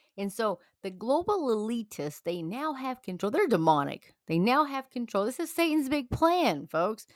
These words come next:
So now they have control. Do you honestly think they're gonna give up that control, that what they've taken away from us? Absolutely not. This thing is steamrolling.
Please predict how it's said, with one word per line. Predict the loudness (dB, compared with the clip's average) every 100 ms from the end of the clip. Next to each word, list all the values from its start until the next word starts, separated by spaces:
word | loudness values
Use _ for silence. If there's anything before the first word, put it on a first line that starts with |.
| -20 -20 _
So | -6
now | -4 0 2 4
they | 4
have | 4 2
control. | 0 2 2
Do | 2
you | -4 0
honestly | 6 6 6 2 2
think | 2 2
they're | 2
gonna | 2 0
give | -2 0 2 4
up | 2 2
that | -2 -2
control, | -6 -2 4 6 6
that | 2
what | 4 2 4
they've | -2 -2
taken | -4 -2 -2
away | 0 0
from | 0 0 0
us? | 0 0
Absolutely | -2 -2 -2 -4 -2 0
not. | 0 0
This | 0 -2
thing | -4 -6
is | -6
steamrolling. | -8 -6 0 2 6 6 6 2